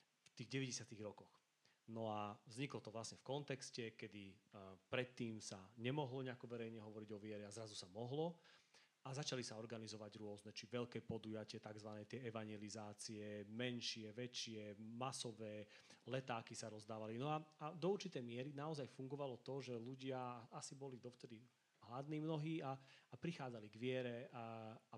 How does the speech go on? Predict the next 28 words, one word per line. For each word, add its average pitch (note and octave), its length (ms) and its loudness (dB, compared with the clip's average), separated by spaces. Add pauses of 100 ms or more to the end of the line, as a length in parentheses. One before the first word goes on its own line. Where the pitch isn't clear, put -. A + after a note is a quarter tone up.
(380)
a - 80 -12
tieto D#3+ 240 2
akcie - 320 -2
tiež A#2+ 160 -2
fungovali. G#2+ 480 -6
Ja C3+ 160 0
to B2 320 -4
len B2 160 -4
hovorím A#2 320 -4
zo G#2+ 320 -4
skúseností A2 720 -8
ostatných, A2+ 560 -6
lebo G#2+ 160 -6
ja G#2 80 -4
som G#2 160 -10
vtedy A2 240 -10
ešte A2 160 -10
bol G#2 160 -10
veľmi G#2+ 160 -6
mladý G2+ 240 -12 (560)
na A#2 80 -4
to, - 80 -4
aby A2+ 160 -2
som G#2+ 80 -4
si A2 80 -4
pamätal. G#2+ 400 -8 (160)
No, A2+ 160 -2 (560)
ale A#2 400 0